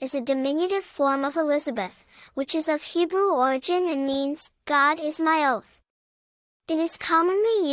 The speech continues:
used in German-speaking countries, as well as in the Netherlands and South Africa. The name Elizabeth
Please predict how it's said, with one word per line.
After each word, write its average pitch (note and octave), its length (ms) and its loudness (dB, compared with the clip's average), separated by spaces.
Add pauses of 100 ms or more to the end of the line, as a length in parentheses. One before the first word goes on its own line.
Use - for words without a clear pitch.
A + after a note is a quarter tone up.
used C#4 200 -4
in B3 200 -2
German-speaking C#4 920 -2
countries, C4+ 680 -2 (320)
as C#4+ 220 -4
well C#4+ 240 4
as F4+ 220 2
in D4+ 120 0
the D4+ 100 0
Netherlands D4+ 840 0
and E4+ 180 -4
South D4 340 0
Africa. B3+ 600 -4 (880)
The D#4 140 2
name D#4+ 260 2 (100)
Elizabeth E4 540 0